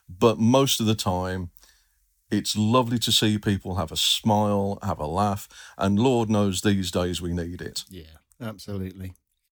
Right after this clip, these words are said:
Speaker 2: Speaking of which, people can go and, if they want to smile and a laugh, go and look at your website and the examples of your work.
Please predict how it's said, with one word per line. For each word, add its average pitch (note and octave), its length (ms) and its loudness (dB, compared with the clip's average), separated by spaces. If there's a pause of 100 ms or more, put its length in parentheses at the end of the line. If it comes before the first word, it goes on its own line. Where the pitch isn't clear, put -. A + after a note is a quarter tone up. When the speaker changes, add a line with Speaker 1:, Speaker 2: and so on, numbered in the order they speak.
(140)
Speaker 2:
Speaking C3+ 380 6
of A#2+ 80 4
which, C#3+ 320 2 (100)
people C#3 280 0
can A#2+ 180 2
go B2 220 8
and, A2+ 240 4 (120)
if B2 140 -2
they A#2 100 4
want C3 200 4
to - 60 -8
smile G#2+ 280 0
and G2+ 140 -2
a - 20 -2
laugh, A#2 300 0 (100)
go A#2 180 2
and A2 240 2
look A2+ 160 -4
at - 80 -4
your G#2+ 160 -2
website A2 480 0
and G2 160 -4
the G#2 60 -2
examples G2+ 460 -6
of F#2+ 100 -8
your G2+ 140 -4
work. G2+ 400 -4